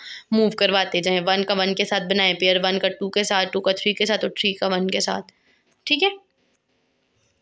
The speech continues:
फिर मैट्रिक्स रिप्रेजेंटेशन बताई हुई है एंटीसिमेट्रिक की, सेम आपने जो है ना, अ, again इसी चीज़ को रिपीट किया हुआ है। आपको मेरे ख्याल से मैंने कितनी दफ़ा, अ, मैट्रिक्स रिप्रेजेंटेशन बता दी है, कैसे बताते हैं,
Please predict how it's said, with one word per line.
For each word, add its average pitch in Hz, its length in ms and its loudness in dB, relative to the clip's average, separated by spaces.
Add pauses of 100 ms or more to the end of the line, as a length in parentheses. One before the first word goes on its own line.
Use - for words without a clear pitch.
(440)
फिर 262 100 2
मैट्रिक्स 247 420 2
रिप्रेजेंटेशन 240 640 2
बताई 240 240 2
हुई 226 140 2
है 214 120 2
एंटीसिमेट्रिक 214 640 -4
की, 220 100 -10
सेम 214 420 -2
आपने 196 340 -2
जो 202 100 0
है 196 80 0
ना, 196 120 0 (500)
अ, 202 80 -4 (440)
again 202 420 0 (200)
इसी 214 180 -6
चीज़ 208 260 -4
को 202 200 0 (100)
रिपीट 196 380 -4
किया 202 240 0
हुआ 190 140 4
है। 196 180 -2 (180)
आपको 196 400 0
मेरे 202 180 0
ख्याल 202 160 0
से 208 120 -2
मैंने 208 120 0
कितनी 202 240 -2
दफ़ा, 202 300 0 (440)
अ, 202 180 4
मैट्रिक्स 202 440 0
रिप्रेजेंटेशन 202 580 0
बता 196 320 0
दी 175 120 0
है, 190 80 2
कैसे 196 280 -2
बताते 190 420 -4
हैं, - 80 -10